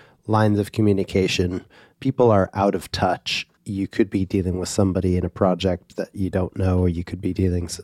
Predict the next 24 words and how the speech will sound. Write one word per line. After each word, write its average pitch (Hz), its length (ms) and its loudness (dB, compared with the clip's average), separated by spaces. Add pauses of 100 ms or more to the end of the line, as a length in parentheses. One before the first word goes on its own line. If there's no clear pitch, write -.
(140)
with 95 100 -2
somebody 92 460 0
who 92 260 2 (420)
is 120 180 4
working 123 340 4
on 113 160 6
the 107 60 4
same 113 320 4
exact 104 340 4
thing 107 240 4
in 98 140 6
parallel, 101 640 4
and 92 180 -4
you 98 60 -4
don't 95 180 -2
even 87 200 -4
realize 85 400 -2
it. 82 120 -8
So 95 280 2 (560)
the 120 100 4
more 123 160 6
that 120 160 4
we 101 400 2 (220)
streamline 101 880 4